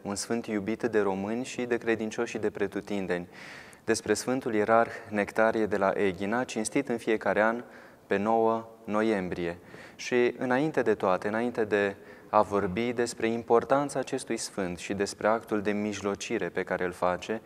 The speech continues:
înaintea tronului Preasfintei Treimi, aș vrea să ne vorbiți în câteva cuvinte despre viața acestui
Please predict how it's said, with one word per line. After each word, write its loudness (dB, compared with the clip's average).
înaintea -2
tronului -2
Preasfintei -2
Treimi, -2
aș 0
vrea 0
să -4
ne 2
vorbiți -2
în -4
câteva 0
cuvinte -2
despre -2
viața 0
acestui -2